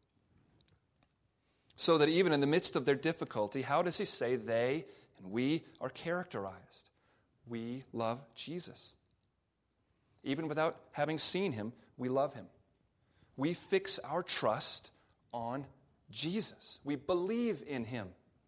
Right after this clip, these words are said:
it says of us. And what's the result of that sight, that love, that belief, the result is that we greatly rejoice. We are characterized by a life of great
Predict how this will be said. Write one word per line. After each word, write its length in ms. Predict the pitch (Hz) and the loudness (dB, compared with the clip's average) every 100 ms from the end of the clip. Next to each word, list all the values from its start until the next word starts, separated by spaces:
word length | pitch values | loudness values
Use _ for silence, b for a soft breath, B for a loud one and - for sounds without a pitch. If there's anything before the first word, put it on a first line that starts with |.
| - _ _ - | -20 _ _ -10
it 100 | - | -4
says 300 | - 110 101 | -2 -2 -4
of 80 | |
us. 280 | 92 - - - _ _ _ _ _ _ _ _ _ _ _ _ - | -12 -18 -20 -20 _ _ _ _ _ _ _ _ _ _ _ _ -8
And 140 | 131 | -4
what's 160 | 147 - | -4 -4
the 80 | |
result 400 | 175 160 190 185 | -4 0 0 0
of 100 | 151 | -4
that 300 | 117 123 - - b b - | -2 -2 -4 -18 b b -8
sight, 600 | - - 147 139 - - b b | -2 0 0 -4 -10 -18 b b
that 180 | 117 120 | -4 -2
love, 560 | 117 123 127 110 101 - b b - | 2 2 2 -4 -8 -16 b b 0
that 220 | 117 117 | 0 0
belief, 500 | 120 117 123 107 - | -2 -2 -2 -4 -6
the 100 | 123 | -2
result 420 | 123 131 160 175 | 0 2 0 0
is 200 | 110 107 | -6 -6
that 140 | 117 113 | -8 -6
we 360 | 131 151 117 | -2 -2 -2
greatly 540 | 107 123 143 - 98 101 | -4 -4 -4 -6 -10 -8
rejoice. 760 | 117 107 113 107 101 - - - _ _ _ _ _ _ _ _ _ - | -8 -6 -6 -6 -10 -16 -16 -20 _ _ _ _ _ _ _ _ _ -4
We 120 | 143 | -2
are 100 | 131 | -2
characterized 920 | - 160 151 - 107 95 98 101 - | -2 -4 -4 -4 -4 -4 -8 -10 -4
by 120 | 110 | -2
a 80 | 104 | 0
life 420 | 123 120 113 - - | 0 0 -4 -10 -10
of 160 | 107 104 | -10 -4
great 280 | 117 110 | -4 -4